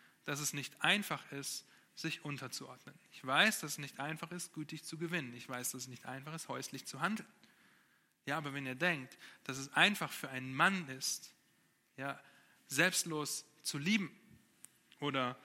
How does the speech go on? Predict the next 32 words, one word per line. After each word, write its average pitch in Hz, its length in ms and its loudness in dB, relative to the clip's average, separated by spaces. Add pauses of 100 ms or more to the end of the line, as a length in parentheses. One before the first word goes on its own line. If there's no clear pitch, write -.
(480)
ähm, 123 420 -4 (880)
die 135 140 0
Verantwortung 151 640 0
komplett 147 420 2
zu - 80 -2
übernehmen, 131 480 2
wir 123 80 -4
müssen 135 300 -8
das - 240 -6
genauso 160 360 2
tun, 135 280 -8
uns 120 260 -8
täglich 151 460 0
unter 135 160 -8
die 123 240 -8
mächtige 143 380 -4
Hand 135 160 -6
Gottes 120 280 -8
demütigen. 123 420 -14 (680)
Sonst 143 300 0
wird 135 160 -6
dieses, 123 260 -4 (380)
diese 131 160 -2
Aufgabe, 165 500 4
in 131 140 -6
der 127 100 -6
Gottesfurcht 143 600 -2
zu 127 140 -6
wachsen, 135 360 2
in 123 100 -8
der 120 160 -2
Reife 165 460 2